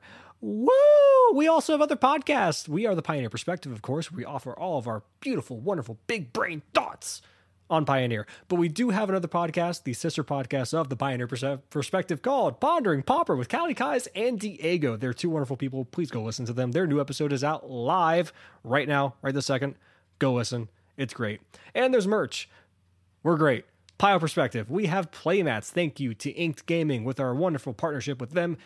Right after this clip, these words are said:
We have merch on there. We have different, di-, various playmats.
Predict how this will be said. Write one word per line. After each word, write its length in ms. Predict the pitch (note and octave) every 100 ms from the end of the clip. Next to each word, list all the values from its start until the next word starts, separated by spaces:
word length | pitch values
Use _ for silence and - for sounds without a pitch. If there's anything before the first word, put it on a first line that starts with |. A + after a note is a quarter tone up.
| - -
We 180 | C4+
have 320 | F3+ A3+ A3 F3+
merch 260 | A#3 -
on 260 | A#3+ G#3+ F#3+
there. 260 | A3+ A3+
We 180 | F3+ D#3+
have 240 | B2 C#3+ B2
different, 300 | D#3+ D3+ C3
di-, 60 |
various 380 | C#3+ G3+ G3 D3
playmats. 460 | - F#3 F3+ F3